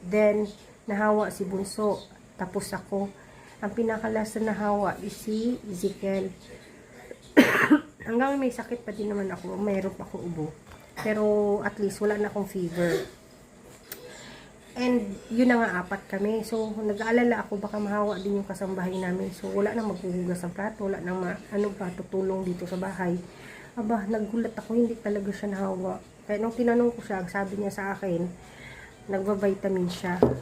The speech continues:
O, di ba, paulit-ulit lang ako. Di ba, nasabi ko na yan din kanina. So, ayan siya. Ang dami, di ba? So, blessing talaga ito. Ayan, meron pa pala, ano tong orange na to? Vitamin B.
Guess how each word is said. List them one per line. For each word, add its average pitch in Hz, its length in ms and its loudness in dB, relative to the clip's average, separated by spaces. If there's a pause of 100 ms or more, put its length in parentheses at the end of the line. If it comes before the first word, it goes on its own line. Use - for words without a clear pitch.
(140)
O, 175 80 -4
di 196 80 0
ba, 196 160 0
paulit-ulit 190 720 -2
lang 180 160 -4
ako. 175 240 -6 (480)
Di 185 80 -4
ba, 196 80 0
nasabi 196 480 0
ko - 80 -8
na 185 160 0
yan 185 160 2
din 170 160 -2
kanina. 170 560 -2 (1800)
So, 202 240 2
ayan 185 320 6
siya. 214 480 2 (160)
Ang 214 160 6
dami, 226 320 10
di 208 160 6
ba? 190 160 2 (320)
So, - 240 2
blessing 202 560 6
talaga 185 320 4
ito. 170 320 -2 (2500)
Ayan, 247 240 10
meron 240 320 8
pa 240 80 2
pala, 247 240 2
ano 247 160 2
tong 247 240 -2
orange 208 480 2
na 208 160 0
to? 208 160 -2
Vitamin 220 960 8
B. 226 400 4